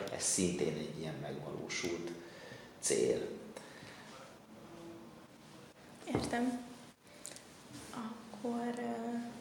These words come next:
Speaker 2: kicsit átfogalmaznám most ezt az utóbbi kérdést, hogy jelenleg akkor mivel foglalkoznak, és, ö, milyen, ö, kutatásaik, céljaik vagy terveik vannak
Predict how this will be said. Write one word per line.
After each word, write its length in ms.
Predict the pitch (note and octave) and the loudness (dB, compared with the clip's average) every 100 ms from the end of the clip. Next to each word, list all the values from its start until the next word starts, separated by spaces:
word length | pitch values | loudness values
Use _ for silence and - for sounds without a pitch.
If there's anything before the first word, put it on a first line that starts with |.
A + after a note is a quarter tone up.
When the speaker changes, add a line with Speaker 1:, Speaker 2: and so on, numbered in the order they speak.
| - | -10
Speaker 2:
kicsit 280 | - - A#3+ | -4 0 2
átfogalmaznám 800 | A3 A3+ A3+ A3 A3+ A#3 A#3 A#3 A#3 | 2 2 2 4 4 2 2 0 0
most 140 | - - | -2 -6
ezt 140 | - | -4
az 60 | - | 0
utóbbi 420 | A#2 A#3 - A3+ | 0 0 2 0
kérdést, 640 | - A3+ - A#3+ C4 - - | 2 2 4 4 4 2 0
hogy 120 | B3 B3 - - - - | 0 0 -4 -8 -6 8
jelenleg 760 | A#3+ A#3 G#3 G3 - - A3 - | 10 12 10 8 6 4 2 0
akkor 420 | A#3+ A3+ - A3+ A3 A3 | -4 -4 -4 -2 2 6
mivel 420 | A3 G#3 G#3 G#3 | 8 8 6 2
foglalkoznak, 720 | A3 G#3+ G#3+ A3 A#3+ A#3+ A#3+ A#3+ | 4 6 6 6 4 4 6 8
és, 320 | A#3 - - | 8 8 4
ö, 240 | A3+ A3 | 6 8
milyen, 340 | A#3 A3 G#3+ G#3+ | 10 10 8 6
ö, 680 | G#3+ G#3 G#3+ G#3 G#3 G#3 | 4 4 4 6 4 4
kutatásaik, 1080 | A3+ A3 G#3+ G#3+ G#3+ - G#3+ G#3+ G#3+ G#3+ - - | 4 4 4 4 4 4 4 4 4 0 -6 -8
céljaik 640 | - D#3 G#2 G#2 G#2+ G#2+ G#2+ | 0 4 6 6 6 4 2
vagy 160 | G#2+ - | 0 0
terveik 640 | - G#2+ G#2 G#2 G#2 A2 - | 4 6 6 6 4 2 0
vannak 380 | G#2+ G#2+ A3 | 0 0 0